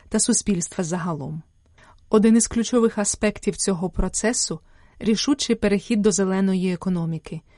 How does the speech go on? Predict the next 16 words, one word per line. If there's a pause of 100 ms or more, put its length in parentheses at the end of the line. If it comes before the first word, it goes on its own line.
(240)
що
передбачає
використання
відновлювальних
джерел
енергії, (260)
впровадження
сталих
виробничих
систем (360)
та
зменшення
викидів
С
О
два.